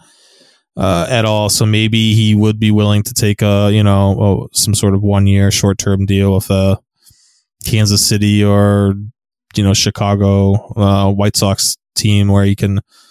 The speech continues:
close for, you know, a half, go get traded to a contender,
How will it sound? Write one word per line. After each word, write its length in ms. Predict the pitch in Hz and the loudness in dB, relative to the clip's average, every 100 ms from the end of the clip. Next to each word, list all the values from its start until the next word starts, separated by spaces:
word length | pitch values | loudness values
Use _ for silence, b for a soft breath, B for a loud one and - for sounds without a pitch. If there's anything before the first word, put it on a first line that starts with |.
| b b - | b b -6
close 500 | 135 131 131 131 - | 0 2 2 2 0
for, 520 | 127 123 123 120 117 | 0 2 2 2 2
you 140 | 113 | 2
know, 140 | 117 113 | 2 2
a 60 | |
half, 460 | 117 120 117 - - | 2 2 0 -2 -4
go 200 | 117 107 | -2 -2
get 160 | 110 104 | -2 -4
traded 300 | 113 107 101 | -2 -2 0
to 120 | 104 | -2
a 40 | |
contender, 800 | - 95 110 107 107 104 104 101 | -2 -4 -2 0 0 0 0 -2